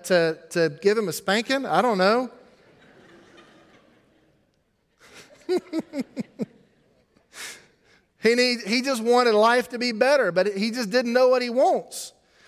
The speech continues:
And what I've learned is that adults are really no different than toddlers.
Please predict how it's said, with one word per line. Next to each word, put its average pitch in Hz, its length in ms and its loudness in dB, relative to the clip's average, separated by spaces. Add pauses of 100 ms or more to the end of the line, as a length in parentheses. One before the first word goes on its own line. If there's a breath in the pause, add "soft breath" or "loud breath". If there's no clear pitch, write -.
(260 soft breath)
And 226 380 2
what 220 180 4
I've 262 320 0
learned 233 680 0 (480)
is 202 200 2
that 226 100 0
adults 226 500 2
are 202 120 0
really 247 260 2
no 240 160 0
different 240 400 -2
than 233 140 -2
toddlers. 226 760 -2